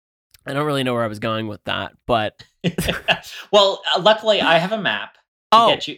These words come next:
Speaker 2: to get us back.
Speaker 1: Perfect.
Speaker 2: Um,
Speaker 1: Great. Get me
Speaker 2: and
Speaker 1: back
Speaker 2: now
Speaker 1: to
Speaker 2: we're,
Speaker 1: this conversation.
Speaker 2: and now, now we're back in the lobby,
Speaker 1: Oh,
Speaker 2: uh,
Speaker 1: wow,
Speaker 2: of
Speaker 1: that was
Speaker 2: the
Speaker 1: fast.
Speaker 2: U C M.
Speaker 1: Jeez.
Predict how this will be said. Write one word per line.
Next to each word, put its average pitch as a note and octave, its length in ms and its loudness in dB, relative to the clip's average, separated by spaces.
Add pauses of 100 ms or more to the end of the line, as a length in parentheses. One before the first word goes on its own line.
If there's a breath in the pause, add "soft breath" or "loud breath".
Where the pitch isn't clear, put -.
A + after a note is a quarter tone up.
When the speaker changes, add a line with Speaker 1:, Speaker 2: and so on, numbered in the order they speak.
Speaker 2:
to C3+ 100 -12
get C#3 160 2
us C#3+ 100 -8
back. - 320 0
Speaker 1:
Perfect. D#3 480 0
Speaker 2:
Um, C#3 280 4
Speaker 1:
Great. G#2+ 300 -4
Get C#3+ 120 2
me D3 60 0
Speaker 2:
and C#3+ 40 -6
Speaker 1:
back C#3 140 4
Speaker 2:
now E3+ 60 2
Speaker 1:
to F3 60 2
Speaker 2:
we're, E3+ 100 4
Speaker 1:
this D#3+ 80 4
conversation. B2 460 -2
Speaker 2:
and C#3 80 -2
now, D3+ 300 2
now D#3 240 0
we're G3+ 120 -2
back F3+ 260 0
in G3 80 -10
the G3 80 -10
lobby, A2+ 640 -2 (200)
Speaker 1:
Oh, C#3 60 4 (140)
Speaker 2:
uh, - 40 0
Speaker 1:
wow, C#3+ 100 4
Speaker 2:
of C3 60 0
Speaker 1:
that C3 100 -2
was A3+ 100 -4
Speaker 2:
the A2+ 160 -12
Speaker 1:
fast. G#2+ 220 -8
Speaker 2:
U A#2+ 40 -8
C G#2+ 60 -6
M. G2+ 200 -6
Speaker 1:
Jeez. C#3+ 280 -12